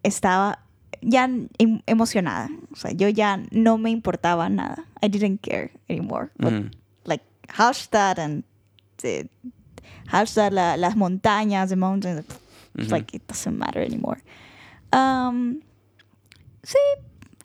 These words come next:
Speaker 1: igual era el final del viaje. Either way,
Speaker 2: Ujú.
Speaker 1: igual era el final del viaje. It was the last part of the trip.
Speaker 2: Ujú.
Speaker 1: And, and yeah. Pero cuando volvimos a casa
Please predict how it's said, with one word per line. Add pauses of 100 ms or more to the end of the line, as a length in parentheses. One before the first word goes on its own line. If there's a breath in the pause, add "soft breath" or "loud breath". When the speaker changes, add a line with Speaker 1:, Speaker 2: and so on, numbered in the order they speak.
(280 soft breath)
Speaker 1:
igual (100)
era
el
final
del
viaje. (100)
Either
way, (280)
Speaker 2:
Ujú. (120)
Speaker 1:
igual
era
el
final
del
viaje.
It
was (360)
the
last
part
of
the
trip. (200)
Speaker 2:
Ujú. (460 loud breath)
Speaker 1:
And,
and
yeah. (1300 loud breath)
Pero
cuando
volvimos
a
casa